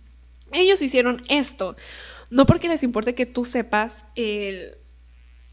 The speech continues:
el, ¿cómo se dice? El principio de este día, no porque les interese que sepas en qué día se, en qué países se celebran.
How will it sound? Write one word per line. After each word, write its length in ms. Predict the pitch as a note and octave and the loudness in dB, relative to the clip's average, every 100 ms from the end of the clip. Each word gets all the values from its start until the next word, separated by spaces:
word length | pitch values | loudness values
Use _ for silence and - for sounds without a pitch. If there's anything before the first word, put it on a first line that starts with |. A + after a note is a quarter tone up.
| - - - - - - - - | -20 -20 -20 -20 -20 -20 -20 0
el, 1300 | A#3+ A3+ A3 A3 G#3+ G#3 G#3 G3+ G3+ G3+ G3+ G3 F#3+ - - | 2 2 2 0 0 2 2 2 2 0 -2 -4 -8 -14 -12
¿cómo 180 | B3+ D4 | -6 -4
se 100 | C#4 | -2
dice? 380 | B3 A#3 G#3 - - - - - - - - - | -2 -4 -8 -14 -20 -20 -20 -20 -20 -20 -20 -2
El 180 | B3 C4 | 2 2
principio 580 | C4 B3+ B3 C#4 C#4 A#3+ | 2 2 2 0 4 4
de 120 | A3 | 4
este 220 | A3 G#3 | 0 -2
día, 220 | F#3 E3 - - | -4 -4 -10 -10
no 220 | - G#3+ | 0 2
porque 200 | G3+ B3 | 4 4
les 120 | C4+ A#3 | 4 2
interese 640 | A3 G3+ F3+ F#3+ A3 A3 | 0 0 0 -2 -4 -4
que 160 | A3 G3+ | -4 -4
sepas 520 | F#3+ F#3+ G3+ G#3 - | -4 -2 -2 -2 -4
en 180 | A#3+ A#3 | -6 -4
qué 140 | C4+ | -2
día 100 | F4+ B4 | -2 0
se, 260 | F4+ - - | -2 -2 -2
en 300 | A#3+ A#3 A3+ | -2 -2 -6
qué 220 | C#4 F4 | -6 -4
países 320 | A4 F#4 B3 | 0 0 0
se 100 | G3+ | -4
celebran. 560 | F#3+ E3 F#3+ A#3 D#3 | -4 -2 -2 -2 -6